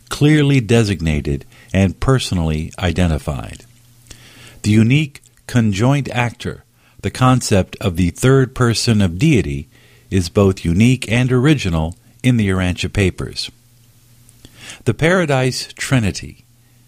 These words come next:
In the Urantia book, the Paradise Trinity finds its only present-day identification and recognition.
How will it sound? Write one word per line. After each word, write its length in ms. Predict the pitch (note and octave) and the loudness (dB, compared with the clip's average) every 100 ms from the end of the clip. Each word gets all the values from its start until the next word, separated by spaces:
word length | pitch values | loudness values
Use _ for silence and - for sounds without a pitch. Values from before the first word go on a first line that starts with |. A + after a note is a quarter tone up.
| _ _ - | _ _ -4
In 160 | A2 A#2+ | 2 4
the 100 | A2 | 4
Urantia 480 | A2 D3+ E3+ B2 | 4 2 0 -2
book, 300 | F#2 F#2+ F#2+ | 0 0 0
the 80 | - | -6
Paradise 600 | F#2 C3 C3 A#2 A2 G2+ | -2 0 0 0 0 -2
Trinity 600 | - - D3+ F2+ D2 C2+ _ _ - - _ | -4 -2 -2 -2 -6 -10 _ _ -20 -20 _
finds 400 | A2 A2 A2 G2+ | 0 2 0 0
its 160 | F#2+ - | -2 -4
only 400 | A#2 C3 D#3+ D#3 | 0 2 2 0
present-day 720 | C#3 C3+ A#2+ A#2+ A2+ G2+ F#2+ E2 | -2 0 2 0 0 0 0 0
identification 1040 | F#2 E2+ G#2 B2 - C3+ B2+ - E2+ F#2 _ _ _ _ | 0 0 0 0 0 0 0 0 -4 -4 _ _ _ _
and 200 | - G2+ | -2 2
recognition. 680 | F#2+ F#2 E2 G2 F2+ - C#2 | 2 0 -2 0 0 0 -8